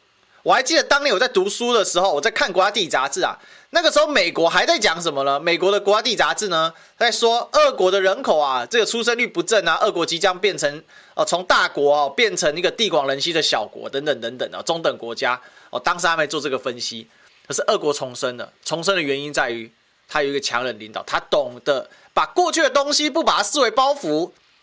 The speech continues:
而把它转纳成他自己过去的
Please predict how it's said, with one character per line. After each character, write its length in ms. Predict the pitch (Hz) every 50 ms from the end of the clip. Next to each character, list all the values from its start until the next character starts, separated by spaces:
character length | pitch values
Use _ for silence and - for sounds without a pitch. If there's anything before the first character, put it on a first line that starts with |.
| _ - - _ _
而 120 | 175 214
把 180 | 220 - 151 151
它 140 | 170 202
转 300 | 202 - - 190 143 131 156
纳 160 | 202 202 170
成 260 | - - 151 135 139
他 140 | 147 156 170
自 260 | - - - 269 240
己 180 | 170 - 143 123
过 240 | - - 190 170 143
去 160 | - 165 143
的 160 | 139 131 117